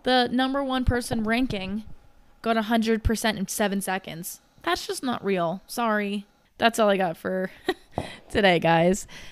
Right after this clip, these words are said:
Um, thanks a lot for hanging out. I am so glad you are here today. <laughs>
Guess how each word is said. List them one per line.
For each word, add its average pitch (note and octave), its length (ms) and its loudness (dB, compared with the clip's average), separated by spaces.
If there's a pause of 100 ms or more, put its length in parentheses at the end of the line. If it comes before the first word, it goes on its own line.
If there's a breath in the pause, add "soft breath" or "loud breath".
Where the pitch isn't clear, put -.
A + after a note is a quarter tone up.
(360 loud breath)
Um, F#3 480 0 (920)
thanks B3 260 2
a C4 40 -6
lot B3 240 4
for B3+ 100 2
hanging B3 280 4
out. F3+ 340 2 (520 loud breath)
I F#3+ 500 2 (1160)
am G3+ 180 4
so G#3+ 300 2
glad G3 380 4
you F#3 440 2
are F3+ 360 2 (420)
here G#3+ 300 4
today. F#3+ 580 2 (240)
<laughs> - 80 -4